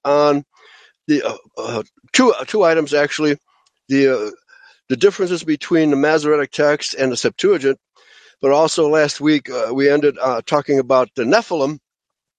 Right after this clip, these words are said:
and so we're gonna start th-, with that today, and I have to copy the link.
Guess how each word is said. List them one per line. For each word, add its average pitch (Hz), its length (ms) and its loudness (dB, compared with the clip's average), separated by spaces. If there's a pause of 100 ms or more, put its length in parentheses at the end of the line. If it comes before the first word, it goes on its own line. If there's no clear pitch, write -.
(200)
and 117 140 -2
so 151 120 -2
we're 160 100 -2
gonna 151 180 0
start 165 380 -2
th-, - 200 -4
with 135 180 -4
that 139 220 0
today, 147 520 0 (460)
and 127 180 2
I 135 60 2
have 143 160 -4
to 143 100 -12
copy 147 420 -2
the 120 380 0
link. 147 540 -2